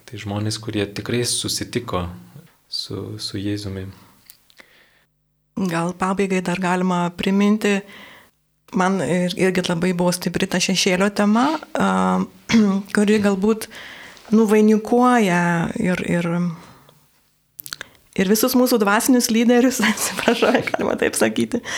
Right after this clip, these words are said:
Speaker 2: bet ir, ir, ir kiekvieną krikščionį, ar ne, nes, a, ne paslaptis, kas kartais, a, išsprūsta toks, a, nejučia gal visai pranašumo
Speaker 1: Mhm.
Speaker 2: jausmas, ar ne,
Speaker 1: Mhm.
Speaker 2: kad, a, mes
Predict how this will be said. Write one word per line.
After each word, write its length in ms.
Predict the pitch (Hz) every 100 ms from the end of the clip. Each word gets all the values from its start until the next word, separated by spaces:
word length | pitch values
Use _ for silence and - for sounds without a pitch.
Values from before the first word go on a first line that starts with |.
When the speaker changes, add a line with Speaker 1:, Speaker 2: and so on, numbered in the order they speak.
| - - - - - -
Speaker 2:
bet 320 | 220 214 226
ir, 120 | 214 -
ir, 240 | 214 214
ir 220 | 208 208
kiekvieną 460 | 190 202 196 190 175
krikščionį, 680 | 180 175 - 220 190 170 160
ar 80 |
ne, 160 | 175 190
nes, 220 | 175 170 -
a, 240 | 180 170 175
ne 160 | 175
paslaptis, 540 | 175 - 185 180 208 -
kas 180 | 170
kartais, 500 | - 175 - 175 170 -
a, 200 | 175 165 160 165
išsprūsta 840 | - - - 185 202 208 208 175 165 185
toks, 360 | 180 180 - -
a, 200 | - 175 160 175 - - - - - - _ _ _ 220
nejučia 1120 | 180 165 170 175 180 180 170 175 - 294 320
gal 220 | 196 175
visai 560 | 165 165 - 170 165 160
pranašumo 560 | - 185 180 - 190 180
Speaker 1:
Mhm. 80 | 170
Speaker 2:
jausmas, 520 | 165 160 - 160 -
ar 120 | -
ne, 180 | 170 226
Speaker 1:
Mhm. 160 | 277 277
Speaker 2:
kad, 300 | 175 175 180
a, 260 | 175 175
mes 240 | 185 165